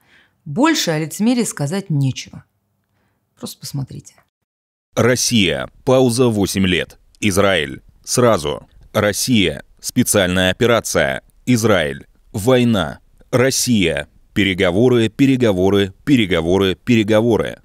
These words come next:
Speaker 2: Израиль. Убьем всех их лидеров в первый день. Россия. Зерновая сделка, транзит газа,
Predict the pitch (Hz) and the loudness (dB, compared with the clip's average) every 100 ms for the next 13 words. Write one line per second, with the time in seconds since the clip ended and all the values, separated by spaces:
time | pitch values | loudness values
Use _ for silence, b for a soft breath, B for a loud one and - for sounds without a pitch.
0 | _ 113 95 104 101 80 76 - _ _ | _ -2 0 2 2 0 -4 -12 _ _
1 | 131 117 123 123 92 - 98 90 92 - | 0 2 2 2 2 -2 -2 0 -2 -2
2 | 117 120 92 76 - - - 135 127 123 | -2 0 0 -2 -8 -8 0 2 4 2
3 | 120 90 67 - _ _ 107 101 - 131 | 2 0 -4 -14 _ _ -2 0 -2 0
4 | 120 73 76 - _ _ _ 104 117 117 | 2 0 -2 -8 _ _ _ -2 2 2
5 | 120 120 120 117 113 127 95 85 73 - | 4 4 4 2 2 0 2 -2 -4 -2
6 | 107 101 87 90 87 110 82 80 69 | -2 0 -2 -4 0 0 2 -2 -4